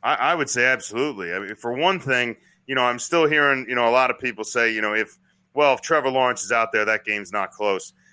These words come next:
I'm like, I don't know how you can really say that. I mean, I mean, he plays similarly. Obviously, the experience is there, you know, and it's, it's a slightly different, you know, game plan.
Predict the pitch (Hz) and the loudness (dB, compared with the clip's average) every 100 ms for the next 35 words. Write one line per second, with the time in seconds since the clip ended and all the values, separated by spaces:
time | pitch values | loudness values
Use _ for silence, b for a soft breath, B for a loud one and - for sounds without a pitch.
0 | _ - 185 - 269 196 165 165 139 139 | _ -4 -4 0 2 4 4 2 0 0
1 | 113 - - 180 135 113 113 - 120 131 | -2 -2 0 2 4 2 0 -4 -6 -4
2 | 131 135 131 131 117 165 160 127 - _ | -4 -4 -4 -8 -4 -2 -2 -4 -12 _
3 | _ - - 175 170 151 147 135 127 113 | _ -8 -2 0 0 2 2 2 -2 -2
4 | 127 139 131 131 117 104 110 104 - 165 | -2 -2 -4 -4 -6 -4 -6 -6 -4 0
5 | 160 120 110 101 95 98 101 101 b b | 2 2 0 -6 0 2 4 2 b b
6 | _ 117 117 110 113 104 120 113 110 - | _ -2 2 2 0 -2 -4 -4 -4 -4
7 | 151 147 131 120 120 117 107 104 _ 113 | 0 0 0 -2 -2 -2 -6 -8 _ -6
8 | 110 101 113 110 113 110 | -4 -4 -4 -4 -2 -4